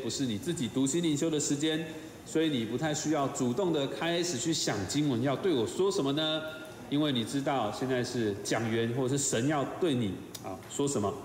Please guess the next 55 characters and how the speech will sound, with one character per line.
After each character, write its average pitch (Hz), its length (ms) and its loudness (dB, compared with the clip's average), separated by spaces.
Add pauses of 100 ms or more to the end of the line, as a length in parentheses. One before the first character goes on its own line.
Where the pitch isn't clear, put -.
(840)
但 269 120 2
如 226 160 2
果 220 160 2
今 214 200 0
天 220 160 2
是 214 140 -2
在 185 260 0
你 123 140 2
自 180 160 -2
己 131 140 -2
的 117 180 2
读 123 160 0
经 139 240 2
生 139 280 2
活， 104 380 2 (220)
你 107 240 0
看 160 320 0
到 131 640 0
这 160 100 0
段 143 160 0
经 135 220 0
文， 101 180 2 (600)
你 110 60 -6
觉 123 100 2
得 131 60 4
这 135 100 0
个 147 80 2
经 143 180 0
文 123 120 2
到 123 120 0
底 104 80 -2
在 110 160 0
讲 104 220 -2
什 104 120 -2
么？ 87 120 -4 (300)
经 147 180 2
文 131 100 4
的 127 120 2
目 175 260 2
的 135 300 0 (400)
是 - 120 -4
什 123 120 0
么 98 100 0
呢？ 101 220 0 (1400)
在 180 100 0
今 180 160 2
天 180 80 2
的 175 100 2
信 170 240 2
息， 120 300 0
我 113 140 4
要 135 160 2
谈 123 340 -2
两 127 260 0
种 113 340 0